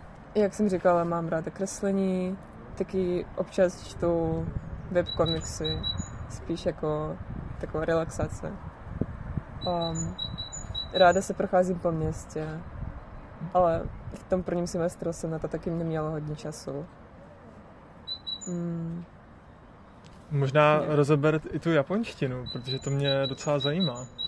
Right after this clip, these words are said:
Speaker 1: No to byla prostě taková náhoda, že jsem si myslela, že bylo by cool prostě umět japonsky. No tak jsem si říkala, že prostě můžete začít studovat. A to bylo ještě poměrně dávno, tak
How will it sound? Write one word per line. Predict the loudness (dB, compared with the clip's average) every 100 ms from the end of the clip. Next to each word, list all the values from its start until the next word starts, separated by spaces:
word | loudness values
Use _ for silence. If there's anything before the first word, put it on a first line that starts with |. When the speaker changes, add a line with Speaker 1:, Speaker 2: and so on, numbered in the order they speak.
| -8 -12 -12 -18 -18 -16 -14 -14 -12 -12 -14 -6 -2
Speaker 1:
No |
to | 0
byla | 6 6
prostě | 6 2 0 -2 0 0 -2
taková | 0 2 4
náhoda, | 2 2 2 2 0
že | 0 -2
jsem | -2
si | -2 -2
myslela, | 0 4 4
že | 4
bylo | 2 2
by | 4 0 -2 0
cool | 4 4 4 4
prostě | 4 4 -2
umět | 0 0 0
japonsky. | 0 0 -2 -4 -4 -2 -2 -4 -6
No | -2 0
tak | 0 0
jsem | -2
si | -2
říkala, | 2 4 6 6
že | 2
prostě | 2 0 0
můžete | 0 2 0
začít | 0 -4
studovat. | -2 0 2 0 -2 -8 -18 -18 -4
A | 2
to | 6
bylo | 6
ještě | 6 2
poměrně | 4 6 4 4
dávno, | 6 6 4 0 0
tak | 0 -2 -6